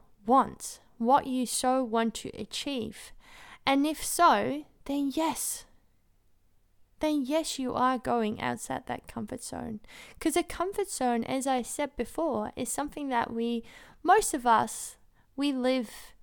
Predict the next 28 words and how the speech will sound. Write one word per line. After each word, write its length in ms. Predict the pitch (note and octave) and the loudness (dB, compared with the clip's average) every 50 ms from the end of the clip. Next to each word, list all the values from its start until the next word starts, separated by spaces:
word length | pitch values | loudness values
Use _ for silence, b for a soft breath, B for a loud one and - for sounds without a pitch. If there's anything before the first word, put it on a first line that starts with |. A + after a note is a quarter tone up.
| - - | 0 4
in 380 | B3+ A#3 A3 G3 F#3+ F3+ F#3+ - - | 4 4 4 2 -2 -6 -12 -8 -2
every 440 | - C4+ C4 B3 B3 C4 C4 C4 B3 | 0 0 0 2 2 2 2 2 2
day. 480 | A3 A3 G#3 G#3 - - - - A3 - - - - _ - - - _ _ - _ _ | 2 0 0 0 -2 -6 -10 -12 -14 -16 -20 -20 -20 _ -20 -20 -20 _ _ -20 _ _
And 500 | B3+ B3 B3+ B3+ B3+ B3+ B3+ B3 B3 A#3 - - B B B B B B B B B B - | 4 6 6 8 6 6 4 4 2 0 -2 -6 B B B B B B B B B B -10
we 800 | - B3 C#4 C4+ C#4 C#4 C#4 C#4 C#4 C#4 C#4 C#4+ C#4 - - - - _ _ _ _ _ - - _ _ _ - - A#3 | -4 0 2 2 4 4 4 2 2 2 2 2 0 -4 -8 -16 -20 _ _ _ _ _ -20 -20 _ _ _ -16 -14 -4
do 240 | - A#3 A3+ A3+ A#3 | 2 4 4 6 6
our 380 | B3+ C#4 D4+ D4+ D4+ D4+ D4 - | 6 6 6 6 6 4 2 2
nine-to-five 880 | - A#3+ A3+ G#3+ A3 C4 C4+ - D#4 - - C#4+ C4+ C4 C4 B3 A#3 | 2 2 4 6 4 4 2 0 -4 0 4 8 8 8 8 6 4
work, 640 | B3 B3+ B3+ B3 B3 B3 B3 B3 B3 B3+ B3 - - - | 2 6 8 8 8 8 8 6 4 2 -2 -6 -12 -14
we 520 | - - - - - - - - - - - _ _ | -8 -6 -6 -4 -4 -6 -8 -10 -12 -12 -14 _ _
do 220 | - A#2 A2+ A2 | -8 -6 -4 -4
maybe 340 | - G#3+ G#3 - G#3+ G#3 - | -4 -4 -4 -4 -4 -6 -6
have 160 | - - A#2 | -6 -6 -6
a 40 | A3 | -4
little 220 | A3 A3 A3 A#3 A#3+ | -4 -2 -2 -2 -2
bit 180 | - C4+ C4+ | -2 -2 -2
of 140 | C#4 C#4 - | -2 -2 -2
a 40 | D4+ | -2
morning 340 | D4+ D4+ D4 C#4+ C#4 C#4 C4+ | 0 2 2 2 0 0 -2
routine, 440 | C4+ C4+ C4 - - D4+ D#4+ D#4+ | -2 -4 -6 -6 -8 -8 -6 -4
and 100 | E4 D#4+ | -4 -4
then 140 | D#4+ D#4+ D#4+ | -2 -2 -4
at 100 | D#4+ D#4 | -4 -4
night 280 | D4+ D#4 D#4+ E4 D#4+ - | -4 -4 -4 -4 -4 -4
we 80 | D4+ | -6
do 160 | C#4+ D4+ D4+ C#4 | -6 -6 -6 -6
the 100 | C#4+ - | -8 -8
same. 380 | - - F4+ F4 - - - | -6 -4 -2 -2 -2 -2 -6